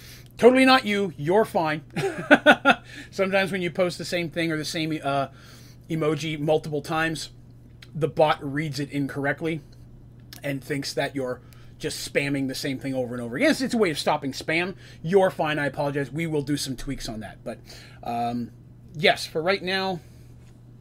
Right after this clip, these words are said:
I am doing, uh, by choice, Fireball, uh, is what I'm quaffing,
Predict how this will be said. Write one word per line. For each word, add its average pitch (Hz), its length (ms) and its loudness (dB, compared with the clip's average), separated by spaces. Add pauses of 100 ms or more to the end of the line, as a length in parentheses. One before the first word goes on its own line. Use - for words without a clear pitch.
(540)
I 147 140 0
am 151 120 -2
doing, 139 300 -2
uh, 120 260 -4 (420)
by 143 120 0
choice, 185 380 -2
Fireball, 202 720 4 (520)
uh, 135 180 -6
is 139 160 -6
what 147 220 2
I'm 143 200 -2
quaffing, 196 600 0